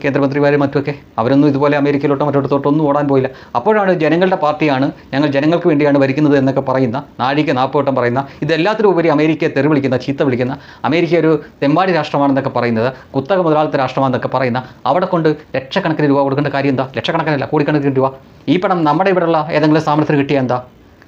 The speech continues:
എന്തെങ്കിലും കുഴപ്പമുണ്ടോ? പൊളിക്കുമോ? ഇപ്പോൾ തന്നെ തോമസ് ചാണ്ടി ഒരു കോടി തൊണ്ണൂറ്റെട്ട് ലക്ഷമാണ് എഴുതിയെടുത്തത്. ആ പണം എവിടെയാണ് പോയത്? ആ പണം അമേരിക്കയിലാണ് പോയത്.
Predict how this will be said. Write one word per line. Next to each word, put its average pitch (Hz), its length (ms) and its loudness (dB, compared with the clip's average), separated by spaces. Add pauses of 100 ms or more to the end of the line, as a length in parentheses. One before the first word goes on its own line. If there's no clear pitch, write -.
(100)
എന്തെങ്കിലും 143 280 2 (280)
കുഴപ്പമുണ്ടോ? 131 420 -4
പൊളിക്കുമോ? 135 340 -2 (380)
ഇപ്പോൾ 196 160 2
തന്നെ 202 200 2
തോമസ് 190 260 0
ചാണ്ടി 214 260 0
ഒരു 180 140 4
കോടി 180 180 2 (200)
തൊണ്ണൂറ്റെട്ട് 160 480 2
ലക്ഷമാണ് 131 380 0
എഴുതിയെടുത്തത്. 110 340 0 (120)
ആ - 100 2
പണം 170 200 0
എവിടെയാണ് 160 300 2
പോയത്? 160 160 -2 (400)
ആ - 100 0
പണം 240 160 0
അമേരിക്കയിലാണ് 196 500 0
പോയത്. 101 160 -6